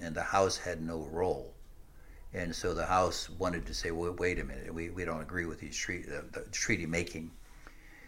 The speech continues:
And so those treaties really kind of, you know, started to confine, uh, tribes. They started to kind of, um, you know, reduce their homelands or their, you know, the, the land that they occupied.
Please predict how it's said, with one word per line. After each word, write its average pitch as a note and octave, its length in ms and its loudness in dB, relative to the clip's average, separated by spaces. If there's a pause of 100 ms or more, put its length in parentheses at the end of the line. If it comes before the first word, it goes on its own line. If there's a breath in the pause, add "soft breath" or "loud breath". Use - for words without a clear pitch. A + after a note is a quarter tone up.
(160 loud breath)
And G2+ 260 2
so G#2+ 540 8 (260)
those A2+ 240 2
treaties D3 420 6
really G#2 220 4
kind G2+ 300 4
of, F2+ 260 0 (320)
you G2 80 -6
know, F2+ 80 -4
started G2+ 280 4
to F2 60 -2
confine, G#2 800 2 (320)
uh, F#2 220 0
tribes. F#2+ 580 2
They E2+ 160 -4
started F2 480 0
to - 160 -6
kind F2 260 -2
of, E2 300 -2
um, D#2+ 320 -4 (1040 loud breath)
you F#2 220 -4
know, F#2 60 -6
reduce G2+ 520 6
their F#2 280 4
homelands G2 680 6
or E2+ 160 0
their, F2 360 0 (140)
you F2 60 -6
know, E2+ 160 -4
the, E2 140 -2
the E2 200 -4
land F2 340 4
that E2+ 180 0
they E2 160 0
occupied. F2 720 0